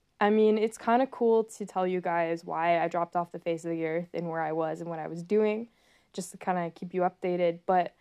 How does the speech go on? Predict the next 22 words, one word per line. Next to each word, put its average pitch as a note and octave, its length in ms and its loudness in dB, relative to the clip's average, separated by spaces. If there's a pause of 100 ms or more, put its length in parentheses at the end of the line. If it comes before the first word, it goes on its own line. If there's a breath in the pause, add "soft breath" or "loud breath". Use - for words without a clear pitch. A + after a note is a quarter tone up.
(480)
I'm G3 120 4
really G3 340 6
more B3 220 6
interested G#3 600 2
in F#3+ 200 -2
teaching A3 460 -2
you F#3+ 420 0
some G3 200 -4
of G3 80 0
the F#3+ 100 0
lessons F3 480 -2
that E3 140 0
I've E3 240 -2
learned E3 240 -4
from F3 120 -6
this E3 140 -6
experience. - 640 -2 (760)
And A3 320 4
the G#3+ 60 -2
first C4 260 2
thing G#3+ 360 0
that F3+ 260 2